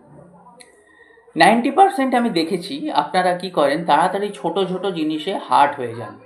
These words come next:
খুব কষ্ট পান, সেটা আপনার মনে লাগে, কিছু বলেন না, শেয়ারও করেন না, কিন্তু আপনারা ভেতরে ভেতরে পজেসিভ হয়ে যান।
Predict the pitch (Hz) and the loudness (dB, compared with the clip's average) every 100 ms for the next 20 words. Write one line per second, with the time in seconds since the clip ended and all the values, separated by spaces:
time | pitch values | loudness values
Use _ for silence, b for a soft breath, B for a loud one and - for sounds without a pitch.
0 | - 196 - 160 160 - 165 123 - - | -8 -6 -2 0 0 -2 -2 -2 -6 -10
1 | - - - _ - - 175 190 175 196 | -20 -20 -20 _ -20 -6 2 4 4 0
2 | 190 143 143 151 151 123 110 107 - - | -2 -2 -2 0 0 -2 -6 -10 -18 -20
3 | - - 185 180 185 160 170 175 175 175 | -20 -18 -10 -8 2 2 4 0 -2 -2
4 | 160 156 170 175 151 147 151 156 147 151 | 0 0 2 0 -2 -2 -6 -6 -8 -4
5 | 240 B B B 143 170 190 185 147 147 | -4 B B B -2 -2 0 0 0 -2
6 | 180 180 180 196 202 160 175 196 185 160 | -4 -4 -4 -6 -4 0 0 0 -2 -2
7 | 127 123 110 | -4 -8 -12